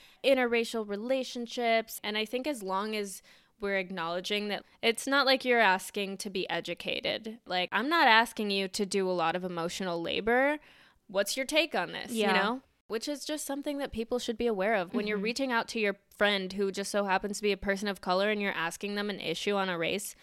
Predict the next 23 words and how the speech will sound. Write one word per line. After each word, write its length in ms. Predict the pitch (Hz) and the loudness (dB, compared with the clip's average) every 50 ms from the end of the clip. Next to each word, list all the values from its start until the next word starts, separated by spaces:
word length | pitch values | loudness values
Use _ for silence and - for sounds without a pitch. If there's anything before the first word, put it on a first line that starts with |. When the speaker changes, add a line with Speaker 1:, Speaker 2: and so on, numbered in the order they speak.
| - - - _ _ - | -20 -20 -20 _ _ 2
Speaker 1:
don't 180 | 214 214 220 254 | 2 4 4 4
expect 380 | 254 - - - 214 214 - | 0 0 2 2 2 4 4
them 120 | 220 208 202 | 0 0 0
to 100 | - 220 214 | 0 -2 0
be 140 | 180 202 196 | 2 2 2
the 140 | 170 196 | 2 -2
voice 380 | 185 175 185 180 185 208 - - | -2 0 0 2 2 0 -2 -4
of 140 | 208 208 180 | -6 -4 -2
their 220 | 196 190 196 190 | 0 0 0 0
race, 500 | 185 180 180 208 214 240 254 - - - - - | -2 -4 -4 -4 -4 -4 -4 -6 -8 -10 -8 -4
and 260 | - 196 196 202 196 | -2 -2 -2 -2 0
don't 180 | 202 202 190 196 | 0 -2 -2 -2
expect 320 | 202 - - 202 190 - | -6 -4 -4 -4 -4 -4
them 120 | - 196 196 | -4 -6 -4
to 200 | 190 202 - - | -4 -6 -4 -4
educate 440 | 202 190 180 190 185 - 233 233 - | -4 -4 -4 -4 -2 0 -2 -2 -2
you 320 | - 247 262 277 294 294 294 _ _ - - - - - - - | -2 -2 -2 -2 -2 -4 -6 _ _ -20 -20 -20 -20 -18 -8 -4
on 280 | 202 202 202 202 208 | -4 -2 -2 -4 -4
this 180 | 202 202 202 - | -6 -8 -8 -8
Speaker 2:
Mm-hmm. 120 | - 208 | -4 -2
Speaker 1:
topic. 420 | 185 180 202 208 247 285 285 - - _ _ _ _ - | -2 0 0 0 -2 -2 -4 -6 -14 _ _ _ _ 0
Educate 480 | 214 220 214 233 254 - 240 240 220 | 2 2 2 2 0 0 0 -4 -2
yourself 680 | - 208 208 - - 202 165 - 185 226 254 - - | -2 -2 -4 -4 -2 -2 -2 0 0 -2 -4 -8 -16